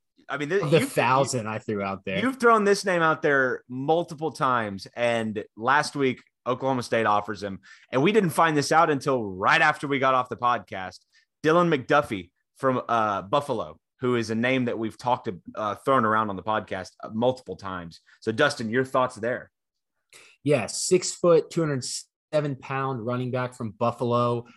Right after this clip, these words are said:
Speaker 2: He's gonna have two years of eligibility remaining, kinda had his breakout year last year, over a thousand yards, eleven touchdowns, fourteen receptions for a hundred and twenty-three yards and a touchdown,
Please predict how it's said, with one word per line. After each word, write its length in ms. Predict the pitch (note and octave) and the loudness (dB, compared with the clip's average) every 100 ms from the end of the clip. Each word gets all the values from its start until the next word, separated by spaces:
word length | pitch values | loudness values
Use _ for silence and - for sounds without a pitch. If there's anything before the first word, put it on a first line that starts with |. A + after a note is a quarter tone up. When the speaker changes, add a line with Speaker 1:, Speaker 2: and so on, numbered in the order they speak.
| _ _ _ _ | _ _ _ _
Speaker 2:
He's 180 | A#2+ C3+ | -6 -4
gonna 160 | C3+ C3 | -2 -4
have 160 | A2 | -6
two 260 | - - F#3 | -8 -4 -2
years 240 | E3 D#3+ | 0 0
of 100 | C3+ | 2
eligibility 560 | C#3 C3+ G#2 A2+ B2+ C3 | 2 2 0 -4 -2 0
remaining, 580 | C3 C3 C3 C3 C3 B2 | -2 -2 -4 -4 -6 -6
kinda 220 | C#3 C3+ | -6 -4
had 120 | B2+ | -4
his 140 | B2 F#2 | -6 -8
breakout 640 | A2+ B2 A#2+ B2 A#2 D#2+ - | -6 -6 0 0 0 -6 -12
year 260 | A2 A#2+ | -6 -4
last 460 | A#2+ A#2+ A#2 - - | -2 0 -2 -4 -6
year, 260 | A#2 A#2 A2+ | -4 -2 -2
over 220 | A#2 A#2 | -2 -4
a 40 | |
thousand 420 | - A2 A2+ A2+ | -4 -4 -4 -6
yards, 380 | G#2 A2 A2 G#2 | -6 -4 -2 -4
eleven 360 | G2+ A2 A2+ G#2 | -4 -4 -4 -6
touchdowns, 920 | - A2 - A2 A2 G#2+ G#2+ G#2 - _ _ _ - | -4 -4 -4 -4 -2 -2 -4 -6 -12 _ _ _ 0
fourteen 360 | C#3 C3 C3 B2 | 0 2 -2 -4
receptions 560 | A#2 B2 A#2 - A2 | -4 -4 -4 -4 -8
for 160 | - A2+ | -2 -2
a 40 | |
hundred 240 | A2+ A2+ A2 | 0 -4 -6
and 80 | |
twenty-three 400 | - A#2+ G2+ A#2+ | -6 -6 -4 -2
yards 260 | A2+ A#2 G#2+ | 0 0 -2
and 80 | A2+ | -8
a 100 | G2+ | -6
touchdown, 500 | A2 - A2+ A2 | -8 -6 -4 -4